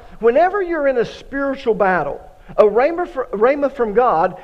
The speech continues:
is always exactly what you need to overcome and be victorious.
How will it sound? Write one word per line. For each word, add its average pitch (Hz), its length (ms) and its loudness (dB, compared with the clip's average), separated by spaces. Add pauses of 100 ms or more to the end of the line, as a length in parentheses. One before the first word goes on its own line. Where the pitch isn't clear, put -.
(140)
is 214 160 2
always 247 800 2
exactly 254 480 -2
what 269 260 2
you 226 180 -8
need 214 760 -6
to - 120 -4
overcome 226 480 0
and 185 100 -8
be 170 100 -4
victorious. 262 720 -12